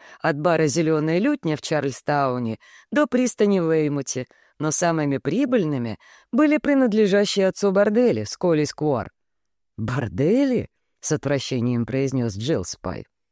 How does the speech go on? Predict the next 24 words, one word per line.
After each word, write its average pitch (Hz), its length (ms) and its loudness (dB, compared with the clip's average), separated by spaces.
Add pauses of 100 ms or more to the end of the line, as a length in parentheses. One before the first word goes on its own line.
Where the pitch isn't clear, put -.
(460)
"Их 151 180 0
снесли", — 147 600 -2
сказал 156 440 -2
я, — 139 280 -2 (420)
"чтобы 277 300 2
выстроить 214 440 2
новое 190 320 2
здание 170 380 2
муниципалитета, 175 920 -4 (360)
но 180 160 2
многие 185 440 2
не 202 140 2
заметили 247 500 2
разницы". 107 680 -2 (840)
"А 143 140 0
ваша 127 320 -4
мать? 104 480 -6 (400)
Как 269 240 0
она 180 240 2
относилась 127 600 -2
к - 80 -8
занятиям 147 560 -2
вашего 151 360 -2
отца?" - 360 -6